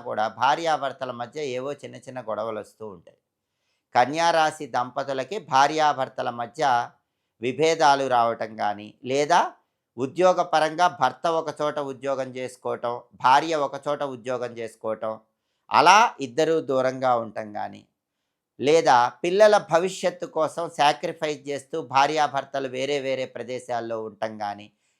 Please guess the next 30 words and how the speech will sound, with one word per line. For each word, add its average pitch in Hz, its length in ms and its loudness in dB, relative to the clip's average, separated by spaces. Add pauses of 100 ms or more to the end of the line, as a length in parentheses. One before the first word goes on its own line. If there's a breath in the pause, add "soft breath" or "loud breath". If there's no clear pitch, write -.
ఇట్లా 156 320 0
భార్యాభర్తల 165 1000 4
మధ్య 143 380 -8
దూరం 165 460 -4
అనేటటువంటిది 127 840 -10
కన్యా 139 360 -4
రాశి 127 300 -4
వాళ్ళకి 113 400 -6 (440)
ఏడో 160 300 2
స్థానంలో 131 540 -4
శని 120 260 -12
సంచారం 117 560 -6
వల్ల 113 240 -4
రెండు 135 240 -8
వేల 131 200 -4
ఇరవై 107 280 -8
ఆరులో 98 400 -8
ఉంటుంది. 95 480 -18 (540)
ఈ 143 120 -4
సప్తమ 196 460 0
శని 180 260 -4
దోషం 165 360 -4
పోవాలంటే 139 760 0
ఏం 123 160 -8
చేయాలి? 104 500 -10 (520)
ఒక్కసారి 131 640 0
ఏడు 143 300 -4
శనివారాల 104 680 -6
వ్రతం 95 400 -16
చేసుకోవాలి. 82 560 -20